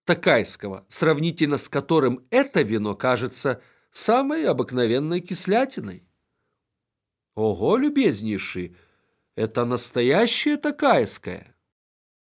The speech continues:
«Да, ваше высочество, но так называемое Токайское и настоящее Токайское — это большая разница.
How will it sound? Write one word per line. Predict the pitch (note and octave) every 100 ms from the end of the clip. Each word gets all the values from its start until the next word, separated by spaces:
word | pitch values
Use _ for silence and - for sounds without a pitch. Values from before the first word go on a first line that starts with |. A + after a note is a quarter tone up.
| _ _ -
«Да, | G2+ D#3 F3 A#2
ваше | F#2 B2 G2+ -
высочество, | G#2+ C3 - G#2+ - - - - - _ _ _ - -
но | A#2+ D3 C#3 B2+
так | B2 D3+ -
называемое | C#3+ A2+ B2+ A2+ C#3+ D3 C3 B2+ A#2
Токайское | - B2+ - - E3 D3+ A#2 - - G#2
и | G2+ C3 A2
настоящее | G2+ G#2 - - G2+ G2 A3 A#3+ - F3 C#3
Токайское — | D3+ - - C3 F2+ - - F2+ _ _ _
это | A2 -
большая | A2 A2 - C3+ C3+
разница. | A3 A#3+ B2 F2+ - -